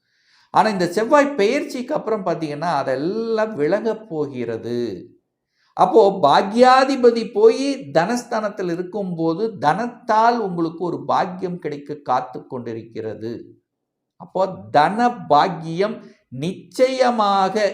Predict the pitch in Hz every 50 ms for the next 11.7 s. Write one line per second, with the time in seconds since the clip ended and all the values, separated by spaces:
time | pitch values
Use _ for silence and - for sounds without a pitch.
0 | - 151 151 151 147 147 139 - - 190 202 220 226 214 196 185 170 - - 160
1 | 147 147 143 147 147 139 131 131 127 - - - 180 160 127 123 127 165 - -
2 | 208 190 - 170 156 147 139 120 120 120 127 160 165 - - 151 123 131 143 -
3 | - - - - 175 208 240 247 233 190 156 131 - - 123 113 107 - - -
4 | - _ _ _ _ _ _ _ _ _ _ _ _ _ _ _ _ _ _ _
5 | _ _ _ _ _ _ _ _ _ _ _ _ _ _ _ _ _ _ _ _
6 | _ _ _ _ _ _ _ _ _ _ - 180 175 220 190 143 - 160 175 208
7 | 269 302 302 294 240 190 180 196 220 240 247 262 262 269 254 214 190 180 175 170
8 | 170 190 220 214 185 180 175 175 175 175 - 175 170 175 180 180 139 123 156 170
9 | 202 233 269 285 294 285 262 233 202 202 196 220 214 208 202 202 196 170 165 -
10 | 175 151 - 151 147 139 170 208 220 180 160 - - - - - _ _ _ _
11 | _ _ _ _ _ - 135 113 120 135 180 214 262 269